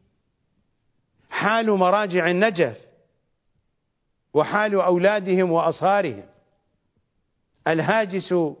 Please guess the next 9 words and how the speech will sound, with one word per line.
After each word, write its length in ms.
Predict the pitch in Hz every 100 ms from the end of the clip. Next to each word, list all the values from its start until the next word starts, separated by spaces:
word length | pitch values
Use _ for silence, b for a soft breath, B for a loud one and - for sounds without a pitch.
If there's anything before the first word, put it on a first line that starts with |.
| _ b b 175
الأول 560 | 180 170 214 208 196
والأخير 840 | 180 175 160 160 151 208 202 165 - _ _ _ -
الذي 400 | 170 180 165 180
يسكن 400 | 220 220 208 185
في 140 | 170
قلوبهم: 760 | 175 180 180 233 196 180 180 151 - _ _ _ _ _ -
كيف 340 | 202 214 - 202 202 196 - - b b b
يحصلون 680 | 156 147 165 - 170 208 208
المرجعية؟ 1120 | 196 190 185 165 175 185 185 175 180 175 185